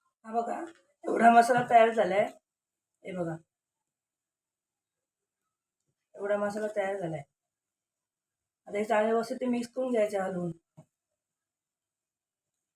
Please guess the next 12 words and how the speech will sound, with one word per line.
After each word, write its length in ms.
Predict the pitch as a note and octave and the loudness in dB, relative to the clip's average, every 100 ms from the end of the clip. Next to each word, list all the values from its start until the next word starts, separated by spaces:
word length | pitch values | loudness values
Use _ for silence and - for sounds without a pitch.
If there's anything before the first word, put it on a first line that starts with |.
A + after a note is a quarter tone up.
| _ _ | _ _
बघा, 120 | G#3 A3 | -8 -2
एवढा 240 | A3 A#3+ | 2 2
मसाला 260 | A#3 A#3 A#3+ | 2 0 0
तयार 220 | A#3 A3 A3 | 2 4 2
झालाय. 300 | F#3+ G#3 B3 - _ _ _ | 0 -2 -4 -10 _ _ _
आता 140 | - A#3 | -6 -2
हे 60 | |
बेडगी 280 | A#3 B3 A#3 | 2 2 2
मिरची 320 | C4 C4 C4 | 0 -2 -2
कशाला 320 | C4+ C4+ C#4 C4 | -2 0 2 4
घालतात 380 | G#3+ G3 G3+ | 2 2 -2
की, 300 | G3+ - A#3 | -2 -6 -12